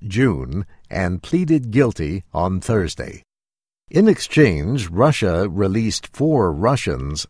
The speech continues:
serving prison sentences on charges of spying for the West. The men include Igor Sudyagin, an arms researcher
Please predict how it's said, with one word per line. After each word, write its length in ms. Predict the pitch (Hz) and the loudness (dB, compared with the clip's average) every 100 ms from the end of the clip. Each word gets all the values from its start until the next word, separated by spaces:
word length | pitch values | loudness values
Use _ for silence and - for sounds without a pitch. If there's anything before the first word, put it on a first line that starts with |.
| - | -8
serving 580 | - 120 95 110 113 | 0 2 2 0 -2
prison 520 | - 160 147 95 71 69 | 0 0 2 -2 -4 -4
sentences 800 | - 95 80 87 80 113 156 - - _ - | -2 -2 -2 -6 -2 0 0 -4 -16 _ 0
on 260 | 95 90 | 0 0
charges 600 | 82 139 151 120 131 113 | 0 2 2 2 0 2
of 180 | 107 90 | 0 0
spying 760 | - - 135 120 73 67 107 113 | -4 0 0 2 0 -2 -4 -2
for 240 | 104 101 | -2 0
the 140 | 98 | 0
West. 560 | 101 107 - - - - _ _ _ - - - - - - - | 2 2 0 -8 -12 -16 _ _ _ -20 -20 -20 -20 -20 -10 0
The 140 | 131 | 4
men 340 | 139 196 190 - | 4 4 2 0
include 760 | 147 147 120 101 71 78 104 - - | 2 2 4 2 2 -4 -6 -12 -4
Igor 440 | 131 170 139 147 135 | 2 2 6 6 4
Sudyagin, 960 | - 139 92 113 117 80 69 90 147 - _ - | 2 0 2 2 2 0 -4 -4 -4 -6 _ -4
an 200 | 87 - | -4 -4
arms 480 | - 131 139 123 98 | -2 0 0 0 -4
researcher 720 | 90 82 - 95 76 90 95 | -4 -4 -2 -2 -2 -2 -2